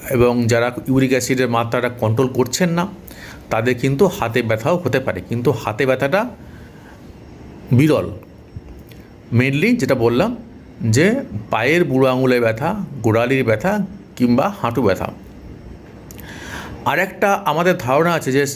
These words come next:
আমাদের গা হাতটা ব্যথা হলে, মানে মাংসপেশি ব্যথা হচ্ছে বা পিঠে ব্যথা হচ্ছে, অনেকে ভাবেন যেটা ইউরিক অ্যাসিড থেকে হচ্ছে। পিঠে ব্যথা কখনো ইউরিক অ্যাসিড থেকে হয় না, পিঠে ব্যথা অন্যান্য অনেক কারণ আছে। তাহলে একটা হলো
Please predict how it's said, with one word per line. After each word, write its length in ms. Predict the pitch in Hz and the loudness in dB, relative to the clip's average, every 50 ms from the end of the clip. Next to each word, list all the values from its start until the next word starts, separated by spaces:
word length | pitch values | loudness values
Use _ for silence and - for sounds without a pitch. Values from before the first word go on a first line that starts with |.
| - - | -10 -6
আমাদের 340 | - 139 147 156 156 165 135 | -2 0 2 2 2 0 0
গা 140 | - 131 123 | 0 -2 0
হাতটা 320 | 139 170 185 180 - - | 2 0 0 0 0 0
ব্যথা 240 | 143 143 139 - 165 | 2 2 0 2 2
হলে, 300 | 151 135 113 101 101 110 113 - - - - - - - - - - - - - | 0 2 2 0 -2 -4 -6 -12 -18 -20 -20 -20 -20 -18 -18 -18 -18 -16 -6 -4
মানে 160 | 127 123 127 | -2 0 0
মাংসপেশি 600 | 123 120 127 151 165 - - 180 165 175 175 185 | 2 2 2 2 2 2 2 4 4 4 4 4
ব্যথা 240 | 151 143 139 147 139 | 4 4 4 4 4
হচ্ছে 300 | 139 143 139 - - 143 | 4 2 2 0 0 0
বা 300 | 123 127 127 117 - - - | 2 2 2 0 -2 -6 -6
পিঠে 220 | - 156 - 190 170 | -6 0 2 4 4
ব্যথা 220 | 156 143 143 135 | 4 4 4 2
হচ্ছে, 420 | 127 123 120 117 117 - 135 127 123 - - - - - - - | 4 2 2 0 0 -2 -4 -4 -4 -8 -16 -18 -18 -16 -4 -2
অনেকে 280 | 135 135 156 151 156 | -2 0 0 0 0
ভাবেন 300 | 147 147 147 147 151 139 | 2 2 2 2 2 2
যেটা 180 | 135 143 143 143 | 2 2 2 2
ইউরিক 300 | 135 127 127 135 139 135 | 2 2 4 4 4 4
অ্যাসিড 260 | 135 127 113 127 117 | 2 0 -2 -4 -4
থেকে 160 | - 127 117 | -2 0 2
হচ্ছে। 380 | 107 98 92 95 - - 98 92 - - - - - - - - | 2 2 0 0 -2 -4 -4 -4 -6 -10 -18 -20 -20 -20 -12 -2
পিঠে 240 | - 170 175 - 226 | -2 0 2 4 4
ব্যথা 220 | 208 214 208 220 202 | 4 4 4 4 2
কখনো 340 | 196 180 180 196 180 180 180 180 | 2 2 4 4 4 4 4 4
ইউরিক 240 | 156 143 151 151 147 | 4 4 4 4 4
অ্যাসিড 280 | 151 143 143 139 139 - | 2 -2 -2 -6 -4 -2
থেকে 120 | 131 131 | -2 0
হয় 200 | 117 110 98 90 | 0 0 0 -2
না, 140 | 87 90 90 - - - - - - - - - - - | -2 -4 -8 -10 -14 -18 -20 -20 -20 -20 -20 -20 -10 -6
পিঠে 180 | - 131 156 156 | -2 0 2 2
ব্যথা 220 | 156 156 - 156 | 2 2 2 0
অন্যান্য 480 | 143 - 131 135 135 135 139 139 135 131 | 0 2 0 0 2 0 0 2 0 0
অনেক 240 | 117 117 120 120 117 113 | 2 2 0 -2 -2 -2
কারণ 220 | 113 98 95 95 90 | 0 0 0 0 -2
আছে। 240 | 82 - - - 113 110 - - - - - - - - - - - - - - - - - - - - - - - - - - - - | -4 -6 -8 -10 -10 -12 -14 -16 -18 -16 -16 -16 -16 -18 -18 -18 -14 -14 -12 -12 -12 -14 -14 -14 -14 -14 -14 -12 -12 -12 -12 -8 -4 0
তাহলে 240 | 165 175 202 220 214 - | 2 2 2 2 0 -2
একটা 300 | 151 - - - - 208 | -4 -6 -4 -4 -4 0
হলো 360 | 208 202 214 247 277 320 - | 2 4 4 4 2 0 -6